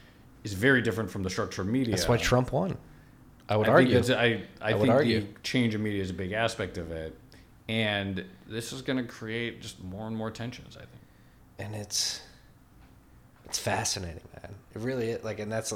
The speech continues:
Speaker 2: like, the only thing I say. It's, like, fascinating to be alive during this time and, and watch it happen is
Speaker 1: Yeah, it is
Speaker 2: uh,
Speaker 1: fascinating.
Speaker 2: who, like, who has control anymore? And that's, like,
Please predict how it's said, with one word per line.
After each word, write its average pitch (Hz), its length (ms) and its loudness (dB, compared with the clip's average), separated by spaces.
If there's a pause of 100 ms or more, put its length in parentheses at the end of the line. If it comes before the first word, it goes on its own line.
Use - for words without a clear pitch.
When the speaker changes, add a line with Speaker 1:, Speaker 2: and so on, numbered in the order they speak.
(100)
Speaker 2:
like, 101 260 -6
the 104 120 -6
only 95 180 -6
thing 101 180 -6
I 95 40 -4
say. - 160 -6
It's, - 180 -8
like, 92 100 -8
fascinating 95 640 -2
to - 80 -12
be 101 120 -4
alive 92 340 -2
during 92 220 -8
this 90 140 -10
time 92 220 -10
and, 90 240 -12 (600)
and 104 180 -6
watch 98 300 -2
it 92 60 -8
happen 101 580 -8
is 90 560 -10 (1700)
Speaker 1:
Yeah, 90 240 -4
it 73 120 -10
is 101 60 -2
Speaker 2:
uh, - 40 -2
Speaker 1:
fascinating. 127 600 -4
Speaker 2:
who, 147 380 -6 (580)
like, 120 200 -8
who 147 140 0
has 123 300 0
control - 440 -4
anymore? - 320 -12
And 110 80 -6
that's, 123 220 0
like, 104 240 -4